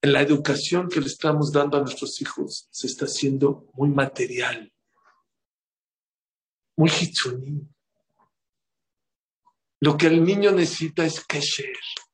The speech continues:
con nosotros. Que lo conozcas, que sepas qué le gusta, qué le molesta, qué le sirve,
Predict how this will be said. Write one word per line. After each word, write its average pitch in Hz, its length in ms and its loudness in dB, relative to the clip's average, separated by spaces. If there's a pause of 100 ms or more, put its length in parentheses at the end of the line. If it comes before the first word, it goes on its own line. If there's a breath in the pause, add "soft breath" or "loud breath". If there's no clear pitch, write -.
(720)
con - 120 -20
nosotros. - 760 -20 (2000)
Que 123 120 -8
lo 123 140 -4
conozcas, 135 640 -2
que 120 120 -6
sepas - 400 -2
qué - 220 -2
le 131 120 4
gusta, - 460 -2
qué 127 120 -6
le 127 100 -2
molesta, 120 640 -12 (1800)
qué - 140 0
le 135 140 4
sirve, 123 540 -4